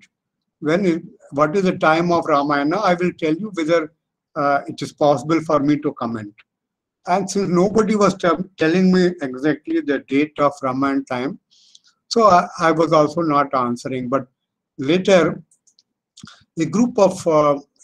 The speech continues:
uh, scientists in Delhi, uh, people, uh, who are not exactly, you can, scientists, but they are doing a job better than any scientist can do.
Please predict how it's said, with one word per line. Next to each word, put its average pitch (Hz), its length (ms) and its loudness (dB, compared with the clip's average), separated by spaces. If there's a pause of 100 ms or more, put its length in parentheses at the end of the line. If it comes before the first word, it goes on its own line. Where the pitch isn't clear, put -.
(100)
uh, 135 360 -6 (100)
scientists 175 520 -4
in 147 120 -2
Delhi, 143 480 -2 (160)
uh, 127 80 -6 (160)
people, 147 480 -2 (720)
uh, 185 80 -2
who 160 140 2
are 170 80 6
not 208 260 4
exactly, 175 580 2
you 202 120 -2
can, 190 180 2
scientists, 170 480 0
but 165 260 -2
they 170 200 4
are 190 80 6
doing 185 300 2
a 170 60 2
job 151 340 0
better 139 300 -4
than 143 220 -2
any 135 140 0
scientist 135 580 -8
can 131 220 -8
do. 135 260 -6